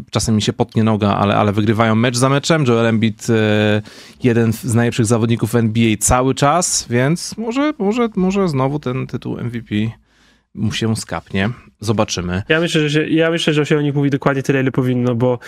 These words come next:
Speaker 2: ten z-, wyszedł teraz stat ciekawy, że Embiid ma więcej punktów niż minut, co jest imponujące i wielkie, e, i że nie gra w czwartych kwartach w ogóle, ale wiesz, Six-, seventy sixers, ostatnie mecze. Hornets, Pistons, Pistons,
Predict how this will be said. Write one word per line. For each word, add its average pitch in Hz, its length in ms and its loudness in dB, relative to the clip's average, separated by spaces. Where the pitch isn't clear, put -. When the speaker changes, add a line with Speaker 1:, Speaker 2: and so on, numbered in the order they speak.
Speaker 2:
ten 135 200 0
z-, 135 80 -2
wyszedł 139 300 0
teraz 139 200 2
stat 139 240 -2
ciekawy, 131 360 0
że 131 140 2
Embiid 131 180 0
ma 131 100 2
więcej 131 260 0
punktów 131 320 -2
niż 131 180 0
minut, 131 280 0
co - 180 2
jest 147 200 0
imponujące 147 640 0
i 147 60 0
wielkie, 143 580 0
e, 131 460 2
i 147 100 0
że 131 120 0
nie 143 80 2
gra 139 120 0
w - 40 -4
czwartych - 300 -2
kwartach 156 280 0
w 151 40 0
ogóle, 135 220 2
ale 127 180 2
wiesz, 135 360 -2
Six-, 156 220 0
seventy 156 280 0
sixers, 143 460 -2
ostatnie 147 300 0
mecze. 127 300 -2
Hornets, 147 720 -2
Pistons, 127 580 -2
Pistons, 117 540 -2